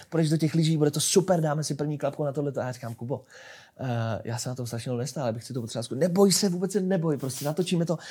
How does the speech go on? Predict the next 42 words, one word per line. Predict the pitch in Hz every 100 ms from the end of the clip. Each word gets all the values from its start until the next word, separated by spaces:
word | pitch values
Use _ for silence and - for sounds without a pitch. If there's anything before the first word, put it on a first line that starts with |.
| -
zkusíme | - 165 - 185 170
to, | 160
dáme | 160 175
rovnou | 165 175
první | 170 175 139
ostrov, | 143 185 165
kdyby | 156
se | 156
to | 156
náhodou | 127 165 175
povedlo.“ | 139 139 139 139
A | 123
říkám: | - -
„To |
se | 131 104
nepovede.“ | 104 123 135 - - - -
„Povede, | 131 151 135
neboj | 127 139
se.“ | 123 95
Takže | 95 117 156
mě | 160
prostě | - 143 - 139
dali | 123 110
helmu, | 110 143 156
všechny | 139 131
ty | 117
věci, | 113 117
co | 127
jsem | 117
měl, | 117 120 135 - - - _ -
batoh | 120 131 151 120
s |
benzínem, | 104 113 117 127 127 135 143
eh, | 123 120
z | 117
kanistru | 131 123 120
benzínu, | 113 107 117 131
který | 127 113 113
právě | - 104 113 104
vezu | 110 110 110
té | 120
Magdě. | 110 90 98 131